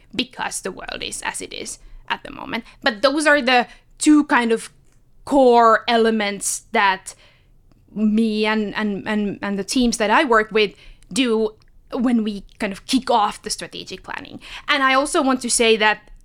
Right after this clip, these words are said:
you're absolutely right that we are not the experts of the business. And, like, in terms of, I'm not an expert on,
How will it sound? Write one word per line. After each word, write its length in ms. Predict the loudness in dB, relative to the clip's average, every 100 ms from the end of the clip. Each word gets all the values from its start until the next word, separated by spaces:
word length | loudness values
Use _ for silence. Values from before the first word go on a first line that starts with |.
| _ -6
you're 220 | 0 2
absolutely 580 | 4 0 0 -2 -4 -2
right 300 | 2 2 2
that 140 | -4
we 280 | -2 0 2
are 160 | 2 2
not 420 | 2 2 2 -6 -20 -20 -20 -20 -18 -10
the 220 | -8 -4
experts 560 | -2 -2 -2 -2 0 0
of 160 | -4 -4
the 60 |
business. 600 | -2 -2 -2 -6 -6 -8 -10 -10
And, 100 | -2
like, 160 | -2 2
in 140 | 2
terms 260 | 4 4 4
of, 220 | 0 -2
I'm 240 | 0 0 4
not 220 | 4 4
an 100 | 2
expert 500 | -2 -2 0 0 4
on, 460 | 4 4 2 -2